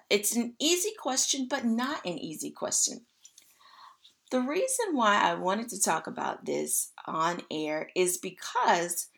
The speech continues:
I wanted to know if Sonia used social media. If there's a service that you want to provide to clients, whether it's social media, whether it's blog content,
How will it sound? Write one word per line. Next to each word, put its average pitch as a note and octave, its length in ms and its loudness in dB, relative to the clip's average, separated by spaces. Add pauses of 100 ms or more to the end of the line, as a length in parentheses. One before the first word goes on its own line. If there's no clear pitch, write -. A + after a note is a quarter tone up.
(1400)
I C4 120 8
wanted G4+ 420 0
to - 120 -4
know F3+ 540 -2
if F4 380 -4
Sonia F#3 540 0
used E3+ 420 -2
social E3+ 380 -4
media. C#4+ 640 -4 (1120)
If F4+ 200 4
there's A#4+ 220 -4
a A4+ 80 -2
service A3+ 460 2
that G3+ 140 -2
you F#3 160 -6
want F#3 240 -6
to - 100 -4
provide D#3+ 540 -4
to - 100 -4
clients, - 580 -8
whether D#3+ 240 -4
it's D#3 220 -4
social D#3+ 380 -6
media, A3+ 600 0
whether D3+ 280 -6
it's C#3 200 -8
blog C#3 380 -8
content, A3 800 -2